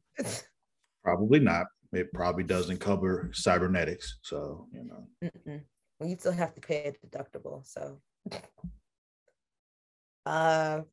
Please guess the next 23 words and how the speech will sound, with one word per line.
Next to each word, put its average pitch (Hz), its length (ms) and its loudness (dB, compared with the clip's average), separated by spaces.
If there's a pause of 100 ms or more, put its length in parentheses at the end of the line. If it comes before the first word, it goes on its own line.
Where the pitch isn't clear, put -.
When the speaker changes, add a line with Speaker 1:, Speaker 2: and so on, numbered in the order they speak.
(720)
Speaker 1:
he's 202 140 -4
having 233 320 6
his 226 200 0
last 196 300 4 (120)
lung, 185 440 4 (140)
or 165 100 0
his 165 160 -4
last 175 360 6 (300)
human 175 440 2
lung, 139 340 -2 (420)
removed 170 640 0
and 160 160 2
replaced 165 480 0
with, 156 140 0
I'm 147 160 0
sure, 151 300 0 (120)
a 143 60 -4
machine 143 640 -6 (1080)
lung 151 500 -2
equivalent. 139 720 -4
<laughs> - 60 2
Speaker 2:
Cyber 123 960 6
breathing. 107 480 0